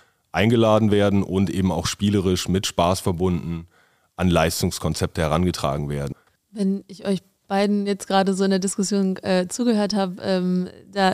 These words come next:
Speaker 2: also meine Wahrnehmung ist ganz stark, dass wir, äh, gerade mit dem New Year's Cup, den du gerade erwähnt hast, ähm, bei der neuen Generation, zumindest hier in der Skatehalle Berlin oder vielleicht auch in, insgesamt in Berlin in der Skate-Community,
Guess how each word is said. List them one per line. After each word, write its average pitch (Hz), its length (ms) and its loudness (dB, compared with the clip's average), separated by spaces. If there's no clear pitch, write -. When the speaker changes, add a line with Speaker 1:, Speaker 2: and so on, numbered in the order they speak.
Speaker 2:
also 190 180 0
meine 214 300 2
Wahrnehmung 214 320 2
ist - 160 -8
ganz 196 200 0
stark, 185 340 0
dass 185 260 -2
wir, 180 500 0
äh, 185 180 -2
gerade 190 280 0
mit 196 140 0
dem 185 120 0
New 196 60 0
Year's 233 240 -2
Cup, 196 160 -4
den 196 120 2
du 190 60 2
gerade 185 200 2
erwähnt 180 340 0
hast, 185 320 -6
ähm, 185 440 2
bei 190 120 -2
der 185 120 2
neuen 196 300 4
Generation, 190 640 2
zumindest 180 420 0
hier 254 320 0
in 180 160 0
der 170 160 -2
Skatehalle 180 480 -2
Berlin 180 380 0
oder 180 180 -10
vielleicht 175 300 -6
auch 180 180 -6
in, 175 240 -6
insgesamt 180 540 -6
in 208 100 0
Berlin 175 260 0
in 175 40 -2
der 175 100 -4
Skate-Community, 180 840 -2